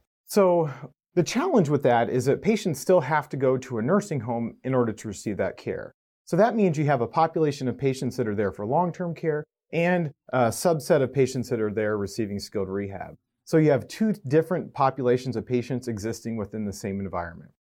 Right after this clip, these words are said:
There's challenges with that. Some of the challenges are we're not in that sort of environment specializing our care to just our skilled rehab patients. We're kind of diverting our care between the two different groups. It's also pretty intimidating for a patient who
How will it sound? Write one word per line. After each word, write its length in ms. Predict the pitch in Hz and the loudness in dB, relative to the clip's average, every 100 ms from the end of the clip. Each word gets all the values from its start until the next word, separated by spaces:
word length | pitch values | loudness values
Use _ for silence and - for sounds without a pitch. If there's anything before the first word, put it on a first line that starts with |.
| _ - | _ 0
There's 160 | 165 | 0
challenges 600 | - 233 226 180 120 101 | 2 2 4 4 2 -2
with 220 | 98 92 - | -4 -6 -6
that. 300 | 90 90 - _ _ | -6 -6 -10 _ _
Some 180 | - 208 | 2 4
of 60 | |
the 80 | 190 | 4
challenges 520 | - 151 143 127 113 | 4 0 0 0 0
are 300 | 113 107 104 - _ | 2 2 2 -4 _
we're 120 | 147 | 0
not 420 | 156 160 160 - - - | 2 4 2 0 -12 -2
in 200 | 156 147 | 2 4
that 220 | 160 147 | 2 2
sort 200 | 160 143 | 0 2
of 80 | 127 | 0
environment 500 | 110 113 113 110 98 | 0 0 0 -4 -6
specializing 840 | - 135 131 - 131 120 117 110 | -2 0 0 0 2 2 2 -2
our 120 | 107 | -4
care 280 | - 123 113 | 0 0 0
to 120 | 117 | -4
just 320 | 104 117 - | 2 2 2
our 80 | 107 | -4
skilled 300 | 104 - 101 | -2 -4 -2
rehab 360 | 135 143 113 - | 0 0 0 -2
patients. 440 | 107 92 101 98 _ _ - | -6 -4 -8 -8 _ _ -8
We're 80 | |
kind 160 | 127 147 | 0 0
of 80 | 120 | 2
diverting 440 | 123 123 143 135 | 2 2 2 2
our 140 | 117 107 | 0 -2
care 220 | 123 110 | -2 -2
between 340 | 98 - 123 | -4 -4 -2
the 100 | 104 | -2
two 160 | - 117 | -4 -8
different 280 | 95 95 98 | -8 -10 -10
groups. 460 | 98 85 - - _ _ _ _ | -8 -8 -12 -20 _ _ _ _
It's 140 | 170 | 0
also 240 | 247 247 202 | 0 2 0
pretty 260 | 156 185 | 2 0
intimidating 720 | 135 104 131 139 147 160 190 - _ _ | 0 -2 -2 0 2 0 -2 -6 _ _
for 100 | 156 | 0
a 40 | |
patient 520 | 143 147 151 175 151 127 | 2 0 0 -2 -2 0
who 440 | 143 135 120 | 4 6 6